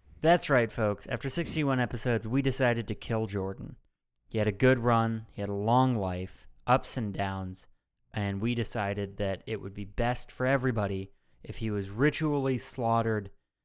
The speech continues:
um, and, uh, devoured by wolves. So we don't have a co-host today, and it's definitely because we killed Jordan and not because I forgot to text the person that I wanted to co-host. How are you, Ryan? How you doing?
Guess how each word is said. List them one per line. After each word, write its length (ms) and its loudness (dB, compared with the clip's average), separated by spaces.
um, 440 -2
and, 520 -6
uh, 280 -4
devoured 680 -4
by 140 -8
wolves. 520 -14
So 440 -12
we 80 -8
don't 200 0
have 120 0
a 40 -2
co-host 480 0
today, 360 -6
and 100 0
it's 180 -2
definitely 460 2
because 280 0
we 100 0
killed 300 -2
Jordan 380 0
and 140 -6
not 200 0
because 400 -2
I 100 -4
forgot 400 -6
to 60 -20
text 400 -8
the 60 -20
person 460 -6
that 100 -12
I 40 -6
wanted 360 -4
to 80 -16
co-host. 440 -8
How 120 4
are 80 6
you, 220 4
Ryan? 360 0
How 80 -2
you 160 -2
doing? 280 -2